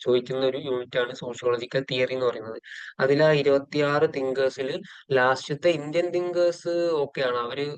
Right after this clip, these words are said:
വലിയ സീനൊന്നുമില്ല. ബാക്കിയുള്ള ആൾക്കാരുണ്ടല്ലോ, അവര് കുറച്ച് പ്രശ്നക്കാരാ. അവര്, അവരെ മനസ്സിലാക്കാനും കോൺസെപ്റ്റ് ക്ലിയർ ആണ്. ഏറ്റവും കൂടുതൽ, ഏഹ്, പ്രശ്നം വരിക ആ ബുക്കുകൾ ഒന്ന് ഓർഡർ ചെയ്ത് പഠിക്കാനും,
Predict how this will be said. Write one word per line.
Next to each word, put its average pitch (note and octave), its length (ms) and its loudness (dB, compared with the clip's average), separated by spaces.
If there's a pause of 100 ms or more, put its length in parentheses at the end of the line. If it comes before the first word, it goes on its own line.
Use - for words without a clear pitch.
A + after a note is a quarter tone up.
(120)
വലിയ C#3 260 0
സീനൊന്നുമില്ല. A#2+ 560 -6 (320)
ബാക്കിയുള്ള D3+ 600 2
ആൾക്കാരുണ്ടല്ലോ, B2 720 0
അവര് F3 460 0 (240)
കുറച്ച് C3+ 240 -4
പ്രശ്നക്കാരാ. B2+ 460 0
അവര്, D3 320 4
അവരെ D#3+ 260 0
മനസ്സിലാക്കാനും C#3 840 0 (240)
കോൺസെപ്റ്റ് F3+ 540 2
ക്ലിയർ D3 280 4
ആണ്. B2+ 140 4
ഏറ്റവും C3+ 280 -6
കൂടുതൽ, D#3+ 320 -2
ഏഹ്, D#3 460 -2
പ്രശ്നം C#3+ 360 -6
വരിക C#3+ 160 4
ആ C#3 320 4
ബുക്കുകൾ D#3 580 0
ഒന്ന് C#3 280 2
ഓർഡർ C3 460 -2
ചെയ്ത് C3 260 -4
പഠിക്കാനും, B2+ 600 0